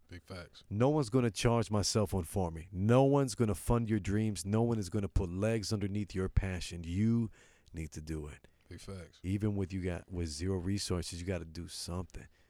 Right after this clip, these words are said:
Speaker 2: You gotta at least learn and then apply that. But come on, guys.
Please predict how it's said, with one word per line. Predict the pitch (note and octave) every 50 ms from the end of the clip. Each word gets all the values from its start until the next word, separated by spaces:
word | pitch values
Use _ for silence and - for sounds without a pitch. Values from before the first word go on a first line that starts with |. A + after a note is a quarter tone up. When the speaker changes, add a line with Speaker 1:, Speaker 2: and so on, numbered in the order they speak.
| _ _ _
Speaker 2:
You | G2+
gotta | G#2+ G2+ F#2+ F2+
at | F2
least | F2 D#2+ - - - - -
learn | F2+ E2+ F2+ F#2 F#2 G#2 A2 A2 G#2 G2 F2 D#2+ D#2 D#2 E2+ F#2+
and | G2 E2 D#2+
then | F2 E2
apply | D#2+ - - - F#2+ F#2+ F#2+ F#2 E2
that. | D#2+ E2 D#2+ E2 - - _ _ _ _ _ _ -
But | - E2+ -
come | - G#2+ G#2+
on, | G2+ F#2+ F2
guys. | D#2+ E2+ D#2+ D#2 D#2 D2 - -